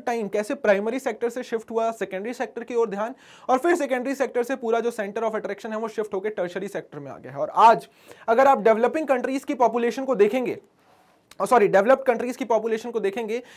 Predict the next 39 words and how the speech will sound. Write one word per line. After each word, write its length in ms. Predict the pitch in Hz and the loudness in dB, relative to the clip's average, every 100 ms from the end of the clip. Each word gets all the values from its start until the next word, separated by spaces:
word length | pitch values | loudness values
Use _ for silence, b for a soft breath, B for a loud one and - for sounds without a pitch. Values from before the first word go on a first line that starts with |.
| B B - | B B -2
तो 60 | 247 214 | 0 2
maximum 560 | 226 208 - 269 330 330 | 2 0 0 2 4 4
people 340 | 277 262 277 | 0 2 4
of 100 | 269 190 | 4 2
developed 360 | 214 226 226 - | 0 0 -2 -4
countries, 340 | 214 208 175 | -4 -4 -6
यूएसए, 320 | 180 214 214 | 0 0 2
अमेरिका, 480 | 214 196 202 202 208 208 208 B B | -2 -2 -4 -2 0 0 -2 B B
you 80 | 220 | 0
know, 80 | 220 | 2
अ, 320 | 185 185 180 | 4 4 4
यूरोप 340 | 190 214 226 220 | 2 4 4 2
की 80 | 226 | -4
मैं 140 | 220 | 0
बात 200 | 190 190 | 0 0
करूं, 160 | 208 214 | -2 -4
जापान 300 | 185 196 208 | -4 -4 -6
की 80 | 214 | -6
मैं 140 | 208 190 | -4 -2
बात 200 | 190 190 | -2 -4
करूं, 140 | 208 | -8
चाइना 300 | 214 180 196 | -6 -6 -6
की 100 | 202 | -6
बात 200 | 175 160 | -4 -4
करूं, 140 | 233 240 214 | -4 -4 2
maximum 520 | 226 214 220 320 320 | 2 2 0 2 4
number 240 | 262 247 247 | 2 0 0
of 140 | 240 220 | 0 -6
people 260 | 214 233 | -2 0
are 60 | 220 | 0
involved 380 | 190 185 208 214 | 0 -2 0 0
in 100 | 214 | -4
service 360 | 185 165 180 180 | -6 -6 -8 -10
sector 280 | 143 - 180 | -12 -10 -14
only। 440 | - 127 131 135 - B B B | -12 -18 -18 -20 -20 B B B
So 120 | 320 262 | -2 0
this 160 | 294 370 | 2 0
is 100 | |
how 120 | 254 | 4